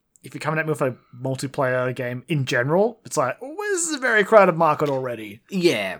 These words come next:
Speaker 2: yeah, that's for sure. Um, but I did like this trailer. I, I will say that if we were judging it just based on, like, the, um,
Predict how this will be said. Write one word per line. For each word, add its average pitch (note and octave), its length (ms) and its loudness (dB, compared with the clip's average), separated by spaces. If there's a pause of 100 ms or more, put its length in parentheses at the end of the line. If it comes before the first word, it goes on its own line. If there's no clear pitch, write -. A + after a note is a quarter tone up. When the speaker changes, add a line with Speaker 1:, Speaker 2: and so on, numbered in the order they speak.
(160)
Speaker 2:
yeah, A2+ 240 -6
that's C3+ 220 -4
for - 120 -8
sure. F2+ 440 -10
Um, B2+ 420 -2
but D#3+ 140 4
I E3 80 4
did A3 180 -4
like F#3+ 160 4
this D#3 140 -6
trailer. A2 480 -2
I, A2 80 -2 (160)
I A#2+ 80 -2
will B2+ 160 -4
say B2 160 -2
that A2+ 80 -4
if A2 100 -6
we B2 80 -2
were B2+ 60 -2
judging B2+ 320 -4
it A#2 80 -10
just A#2+ 240 -6
based C3+ 260 -2
on, B2+ 240 0
like, B2 300 -6 (240)
the, A#2 580 -2
um, G#2 400 -6